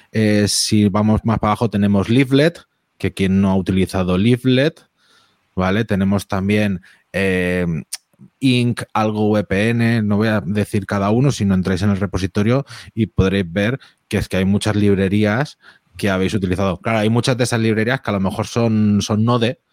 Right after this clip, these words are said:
¿vale? Que son de esas que se meten en la carpetita esa de Node modules, que no veas esa carpetita cómo va pesando, peor que la de vendor de, de Composer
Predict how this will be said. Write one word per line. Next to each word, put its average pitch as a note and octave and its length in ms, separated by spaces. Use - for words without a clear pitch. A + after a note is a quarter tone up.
¿vale? G2 300
Que G2+ 100
son G2+ 220
de G#2+ 80
esas A2 200
que G#2 120
se F#2 140
meten G#2 300
en G#2+ 120
la G2 80
carpetita F#2+ 560
esa A2+ 200
de G2+ 120
Node A2 240
modules, A2 640
que G2+ 120
no G#2 140
veas A#2 200
esa G#2 160
carpetita G2+ 500
cómo G2 180
va G#2 100
pesando, A2 440
peor G#2 300
que A2+ 120
la G#2+ 140
de G#2 120
vendor G#2+ 420
de, F#2 460
de G#2 140
Composer A#2+ 680